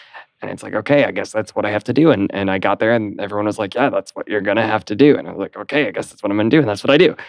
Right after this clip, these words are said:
So I, I don't talk. I, I, I found that talking lightly a little bit, so, like, this is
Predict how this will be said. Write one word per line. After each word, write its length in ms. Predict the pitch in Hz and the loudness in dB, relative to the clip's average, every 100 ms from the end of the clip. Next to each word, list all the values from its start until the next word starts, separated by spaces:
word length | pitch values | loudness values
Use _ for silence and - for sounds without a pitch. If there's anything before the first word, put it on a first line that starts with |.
| - | -6
So 220 | - 135 | 2 4
I, 340 | 110 113 110 - | 4 4 2 0
I 80 | 107 | 0
don't 220 | 110 147 | 4 2
talk. 400 | - 123 120 - - - - - | 2 2 2 -2 -20 -20 -18 -6
I, 300 | 110 107 104 - | -2 0 0 0
I, 180 | 113 107 - | 0 0 -4
I 100 | 110 | -6
found 540 | - 156 160 160 151 | 0 4 6 6 6
that 340 | 131 113 113 - _ _ _ _ | 6 4 0 -4 _ _ _ _
talking 480 | - 139 135 135 120 | -2 0 2 2 2
lightly 500 | 110 104 113 143 151 | 2 2 2 4 4
a 60 | 120 | 4
little 200 | 127 135 | 4 4
bit, 160 | 135 120 | 4 0
so, 100 | 101 | -4
like, 160 | 95 | 0
this 220 | 135 131 | 0 0
is 140 | 107 | -4